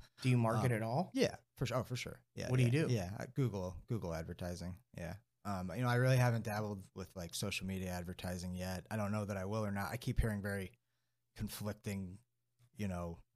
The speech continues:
Speaker 2: do's and, like, do it or don't do it opinions. Um, so I haven't really gotten into that yet. I did try a couple other things that, like, uh, were just kinda, like, shots in the dark. Like, "Hey, maybe this lands something, maybe it doesn't." Like,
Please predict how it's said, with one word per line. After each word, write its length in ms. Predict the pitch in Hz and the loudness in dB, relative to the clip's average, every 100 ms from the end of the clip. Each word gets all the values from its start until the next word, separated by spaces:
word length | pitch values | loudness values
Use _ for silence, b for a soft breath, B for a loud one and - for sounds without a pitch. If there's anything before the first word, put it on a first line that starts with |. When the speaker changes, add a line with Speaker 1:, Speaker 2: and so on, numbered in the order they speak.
| - | -4
Speaker 2:
do's 240 | 101 95 | -2 0
and, 120 | 98 87 - | -2 -4 -6
like, 200 | 90 87 _ | -8 -8 _
do 160 | 120 110 | 0 0
it 100 | 98 | 0
or 80 | |
don't 320 | 90 101 101 82 | -2 -2 -2 -2
do 180 | 104 | 0
it 120 | 98 90 | 0 4
opinions. 600 | - 104 104 101 104 - - | 8 8 6 0 2 0 -2
Um, 360 | 101 90 87 90 | -4 -4 -6 -8
so 360 | - 110 90 87 | -4 -2 -2 -4
I 40 | 95 | -2
haven't 240 | 117 104 - | -2 -2 -8
really 260 | 107 104 101 | -4 -2 0
gotten 260 | 104 92 | -2 0
into 160 | 101 98 | -2 -2
that 240 | 95 98 | -4 -4
yet. 280 | 92 95 98 - - B | -4 -4 -4 -6 -18 B
I 80 | 139 | 2
did 200 | 208 185 | 4 6
try 240 | - 160 | 6 6
a 40 | 123 | 6
couple 320 | 123 120 110 | 4 2 2
other 180 | 104 107 | 2 0
things 420 | - 113 110 101 | 0 0 0 -2
that, 280 | 98 92 87 | -2 -4 -6
like, 300 | 95 87 90 | -6 -6 -6
uh, 280 | 85 80 80 - _ _ _ _ _ _ | -8 -6 -10 -12 _ _ _ _ _ _
were 60 | 87 | -8
just 200 | 85 - | -2 -2
kinda, 220 | 98 85 | 0 -4
like, 200 | 82 80 | -6 -8
shots 440 | - - 85 82 - | -2 -2 -2 -4 -6
in 40 | 82 | -8
the 60 | |
dark. 320 | 76 80 85 | -6 -6 -6
Like, 160 | 80 98 | -6 -4
"Hey, 220 | 117 110 | -2 0
maybe 240 | 101 95 92 | 0 -2 -2
this 180 | 87 - | -2 -2
lands 280 | 85 87 | -2 -2
something, 320 | - 87 85 82 | -4 -6 -6 -6
maybe 240 | 85 82 | -6 -6
it 100 | 78 | -8
doesn't." 560 | - 78 80 80 80 80 | -8 -6 -6 -6 -10 -10
Like, 460 | 78 73 - - | -10 -12 -14 -20